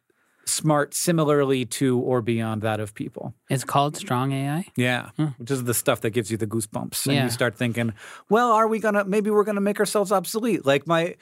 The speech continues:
Speaker 1: my phone from ten years ago isn't that good. Is that how I'm gonna feel about, like, human beings?
Speaker 2: <laughs>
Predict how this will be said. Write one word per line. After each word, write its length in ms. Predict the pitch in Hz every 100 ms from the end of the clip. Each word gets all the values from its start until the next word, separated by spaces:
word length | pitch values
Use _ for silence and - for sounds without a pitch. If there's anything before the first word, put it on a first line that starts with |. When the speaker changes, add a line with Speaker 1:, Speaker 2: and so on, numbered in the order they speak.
| - - _
Speaker 1:
my 140 | 175 165
phone 260 | 226 247
from 160 | 185 151
ten 220 | 143 135
years 200 | 131 120
ago 200 | 127 131
isn't 220 | 123 131
that 200 | 127 120
good. 140 | 147 156
Is 80 |
that 100 | 165 160
how 60 |
I'm 60 | 175
gonna 160 | 165
feel 200 | - 170
about, 220 | 170 170 156
like, 160 | 147
human 360 | - 180 175 147
beings? 520 | 156 190 175 - 156 -
Speaker 2:
<laughs> 400 | 302 - 349